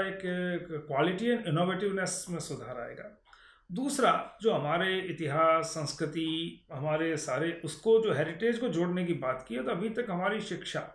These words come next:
अ, एक प्रकार से कह सकते हैं कि जो नेशनल ethos से लगभग disjunct थी, उससे वो integrate होगी।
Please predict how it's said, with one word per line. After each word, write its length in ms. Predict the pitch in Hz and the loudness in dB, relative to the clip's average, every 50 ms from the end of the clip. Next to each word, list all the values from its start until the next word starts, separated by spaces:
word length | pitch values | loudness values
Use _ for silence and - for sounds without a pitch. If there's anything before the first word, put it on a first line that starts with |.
| - _ _ _ _ - - - - - - - - - | -20 _ _ _ _ -20 -20 -20 -20 -20 -20 -16 -8 -4
अ, 440 | 196 202 208 208 202 208 208 202 - | 0 2 4 6 6 6 4 4 4
एक 140 | 220 214 214 | 2 2 4
प्रकार 240 | 220 208 202 214 220 | 2 4 4 6 4
से 120 | 208 202 | 4 4
कह 120 | - 196 190 | 2 2 2
सकते 260 | 190 208 208 220 254 | 2 2 0 0 -2
हैं 80 | 254 226 | -2 0
कि 60 | 233 | 0
जो 60 | 220 | 0
नेशनल 500 | 180 143 135 175 185 180 - 247 247 240 - 185 | 0 0 0 -2 -2 0 0 0 -2 -2 -2 -4
ethos 460 | 170 - - 202 247 247 226 - - | -6 -4 -2 0 0 0 0 2 2
से 100 | 226 202 | 2 4
लगभग 360 | 170 147 143 208 220 160 139 | 4 4 2 2 0 0 0
disjunct 540 | 160 165 151 139 143 214 214 208 - - - | 0 0 0 2 2 4 4 4 2 -2 -8
थी, 300 | - - - - _ _ _ _ - - - - _ - - | -14 -16 -18 -20 _ _ _ _ -20 -20 -20 -20 _ -12 -8
उससे 680 | 180 151 - - - 254 269 269 277 269 - - - - | -6 -6 -4 -4 -2 0 4 6 6 6 4 2 -4 2
वो 160 | 196 240 240 | 8 10 10
integrate 440 | 196 147 143 147 - 147 131 - - | 10 10 6 0 -2 -2 -8 -10 -12
होगी। 280 | - - - - - | -16 -20 -20 -20 -20